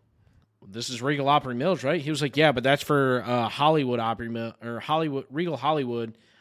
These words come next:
um, like, thirty minutes down the road, like, in Franklin or some shit." And I was like, "How the fuck, how does that happen?" Like, I pulled up the app, showed him, like, my theater, Regal Opry Mills,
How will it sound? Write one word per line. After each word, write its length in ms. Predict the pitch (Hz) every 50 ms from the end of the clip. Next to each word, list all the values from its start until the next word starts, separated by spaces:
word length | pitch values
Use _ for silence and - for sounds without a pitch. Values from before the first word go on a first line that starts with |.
| _ _ _ -
um, 600 | 135 131 131 123 120 117 113 107 107 104 104 98 _ _ _ _ _ _ _ _ -
like, 240 | 135 123 120 110 -
thirty 320 | - - - 170 165 156 151
minutes 260 | 151 143 135 117 -
down 160 | 143 139 135
the 80 | 123 117
road, 320 | 127 135 135 127 120 113
like, 160 | 117 117 110 - 117 117 98 107 - _ -
in 160 | 147 139 123
Franklin 480 | - - 139 147 156 147 - 127 117 110
or 80 | 101
some 200 | - - 107 101
shit." 240 | 98 - 110 107 95
And 100 | - 123
I 80 | 127 127
was 120 | 123 120
like, 240 | 123 117 107 - _ _ _ _ _ _ _ _ _ _ _ _ _ _ _ _ _ _ - - _ _
"How 240 | - - - 131 165
the 80 | 175 -
fuck, 340 | - - - 170 170 - _ _ _ _ _ _ _ _ _ _ -
how 180 | - - 151 165
does 120 | 156 123
that 180 | 147 175 180 120
happen?" 320 | 120 117 104 110 104 104
Like, 220 | 104 104 101 98
I 140 | 104 110 113
pulled 300 | 110 - - 156 165 170
up 180 | 175 170 165 -
the 160 | 151 131 135
app, 320 | 151 147 120 117 - - _ _ - _ _ -
showed 240 | - - 147 160
him, 100 | 160 165
like, 220 | 165 151 143 113 104
my 280 | 107 117 131 151 160
theater, 340 | 147 - 165 165 156 147 147
Regal 340 | 139 131 143 151 151 156 156
Opry 280 | 151 151 151 160 160 143
Mills, 400 | 131 127 127 127 139 135 -